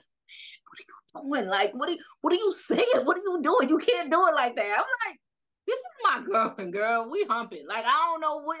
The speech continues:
I don't know how you want me to put it, but this is what it is. And my mother was just like, "I mean, if you like it, I love it." And she would make, she'll say random things and like, "Hey, don't have no spit babies."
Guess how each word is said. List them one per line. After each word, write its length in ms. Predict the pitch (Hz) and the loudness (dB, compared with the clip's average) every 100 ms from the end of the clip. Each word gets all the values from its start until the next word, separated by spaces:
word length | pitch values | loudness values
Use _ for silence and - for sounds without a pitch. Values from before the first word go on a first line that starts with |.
| 285 | -2
I 200 | 294 381 | 0 0
don't 100 | 381 | 0
know 140 | 349 | -2
how 260 | 403 330 349 | 0 0 -4
you 120 | 330 320 | -12 -6
want 140 | 320 - | -6 -6
me 60 | |
to 100 | 247 | -20
put 180 | 254 359 | -20 -20
it, 60 | 381 _ _ _ _ _ _ | _ _ _ _ _ _ _
but 160 | 262 247 | -10 -8
this 160 | 262 359 | -8 -8
is 180 | 349 294 | -10 -12
what 180 | 269 254 | -8 -8
it 140 | 240 | -4
is. 400 | 269 208 156 - _ _ _ _ _ - | -4 -4 -10 -14 _ _ _ _ _ -16
And 100 | 196 | -8
my 120 | 196 | -6
mother 280 | 214 208 208 | -6 -8 -8
was 180 | 196 208 | -10 -10
just 240 | 190 _ | -12 _
like, 280 | 165 160 165 185 | -12 -12 -12 -12
"I 100 | 196 | -12
mean, 460 | 247 254 254 254 233 _ | -12 -12 -14 -16 -18 _
if 160 | 214 220 220 | -14 -14 -14
you 220 | 247 247 | -14 -12
like 260 | 240 254 254 | -14 -14 -16
it, 120 | 247 208 | -12 -6
I 60 | 226 | -4
love 200 | 226 - | -2 -2
it." 80 | 202 | -4
And 160 | 180 175 | -10 -12
she 140 | - | -16
would 120 | 220 220 | -20 -12
make, 260 | 220 - _ | -12 -12 _
she'll 280 | - 208 226 | -14 -10 -10
say 180 | 226 240 | -8 -10
random 480 | 202 190 208 220 226 | -8 -6 -6 -8 -10
things 440 | 190 196 214 226 | -8 -8 -10 -12
and 260 | 202 185 170 165 - 147 | -10 -10 -12 -16 -18 -12
like, 260 | 160 175 | -10 -10
"Hey, 240 | 202 240 226 | -10 -12 -10
don't 240 | 180 202 | -12 -10
have 140 | 226 233 | -10 -10
no 160 | 226 | -14
spit 340 | 233 - 254 - | -14 -12 -12 -10
babies." 540 | 220 214 214 214 214 | -10 -10 -14 -20 -20